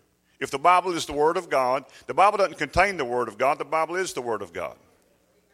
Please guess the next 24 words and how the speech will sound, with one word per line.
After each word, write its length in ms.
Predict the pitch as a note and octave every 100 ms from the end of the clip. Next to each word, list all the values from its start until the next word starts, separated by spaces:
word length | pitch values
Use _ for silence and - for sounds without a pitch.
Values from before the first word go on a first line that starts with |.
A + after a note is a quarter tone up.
| _ _ _ _ _ _ _ _ _ _ _ _ _ _ _ _
If 120 | C#3 D3+
men 200 | A3 A3+
could 180 | G#3
have 120 | E3 C#3+
eliminated 560 | D3+ G3 F3 D3 B2
the 60 | A#2
Bible, 320 | D3 D#3 C3
they 100 | C#3
would 160 | C#3+ C3
have 80 |
done 160 | D3 C#3+
it 100 | -
thousands 420 | C#3+ D3 A#2+ A2+
of 80 | A#2
years 200 | C#3+ A#2
ago, 180 | A#2 C3
but 140 | C3+
they've 80 | C3
not 180 | C3+ -
been 120 | C3+
able 160 | D3 C3
to 80 |
do 160 | D3+ G3
it. 120 | D3